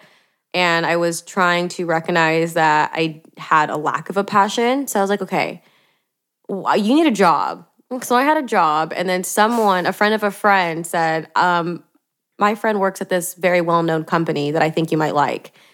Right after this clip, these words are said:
We're gonna leave the company's name out of it, but I was like,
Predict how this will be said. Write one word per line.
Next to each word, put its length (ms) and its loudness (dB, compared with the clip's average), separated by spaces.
We're 100 2
gonna 140 2
leave 140 2
the 60 -2
company's 560 2
name 220 0
out 160 4
of 100 0
it, 320 2
but 360 2
I 120 -2
was 120 -2
like, 140 -2